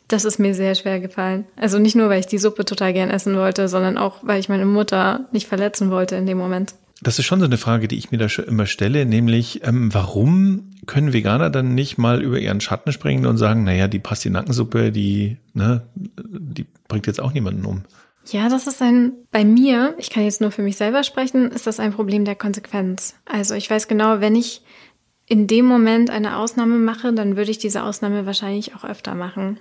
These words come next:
Speaker 1: Und dann wär-, würde mir der Veganismus an sich viel schwerer fallen.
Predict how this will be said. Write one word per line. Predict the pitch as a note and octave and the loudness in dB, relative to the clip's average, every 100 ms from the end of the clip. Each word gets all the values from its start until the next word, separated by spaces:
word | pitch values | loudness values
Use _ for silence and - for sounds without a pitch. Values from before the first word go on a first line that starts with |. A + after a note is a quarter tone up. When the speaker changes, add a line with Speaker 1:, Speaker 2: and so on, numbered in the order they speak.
| _ B3+ | _ -4
Speaker 1:
Und | G3 G3 - | -4 -4 -4
dann | G3+ G#3 G#3 G3+ | -2 0 0 0
wär-, | G#3 - | -2 -4
würde | - A3+ A#3 | 0 2 4
mir | A3 G#3+ A3 A3+ - - - - - _ _ _ - | 4 4 2 -2 -8 -20 -20 -20 -20 _ _ _ -2
der | G3+ F#3 | 0 2
Veganismus | G#3 G3+ G#3 B3+ A#3+ A3 | 2 4 4 4 2 2
an | G#3+ G3+ | 2 2
sich | A3 A#3+ - | 2 0 -2
viel | A3 | -4
schwerer | A3 G3+ G3 F#3+ | -2 -4 -6 -6
fallen. | F#3+ F#3+ F#3+ G#3+ | -6 -6 -6 -8